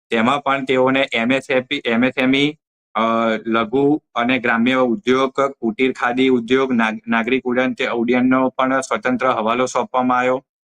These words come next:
એટલે એક, અ, રાજકીય સફર એમની જોઈએ તો ઘણો બહોળો અનુભવ ધરાવે છે અને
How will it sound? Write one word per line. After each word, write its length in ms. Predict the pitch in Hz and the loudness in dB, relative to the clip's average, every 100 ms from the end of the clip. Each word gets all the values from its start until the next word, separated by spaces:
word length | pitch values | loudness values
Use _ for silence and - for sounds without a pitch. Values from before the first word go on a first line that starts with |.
| _ _ _ | _ _ _
એટલે 180 | 120 143 - | -2 -2 0
એક, 260 | 143 - | -2 0
અ, 220 | 147 147 139 | 0 0 0
રાજકીય 640 | 120 113 - 143 147 143 | -2 -4 -4 0 0 0
સફર 420 | - 113 135 139 | -4 -4 -2 2
એમની 240 | 131 135 | 2 2
જોઈએ 380 | 135 127 127 139 | 2 2 2 2
તો 420 | 135 135 139 143 - | 0 0 2 0 -4
ઘણો 580 | 101 107 113 135 143 160 _ - | -4 0 2 0 0 -2 _ -6
બહોળો 320 | 107 104 117 | -2 2 2
અનુભવ 440 | 143 131 127 135 127 | 2 0 0 0 0
ધરાવે 420 | 127 131 135 131 | 0 0 -2 0
છે 240 | 143 156 - _ _ _ _ | -2 -2 -8 _ _ _ _
અને 380 | 120 131 143 | 0 2 0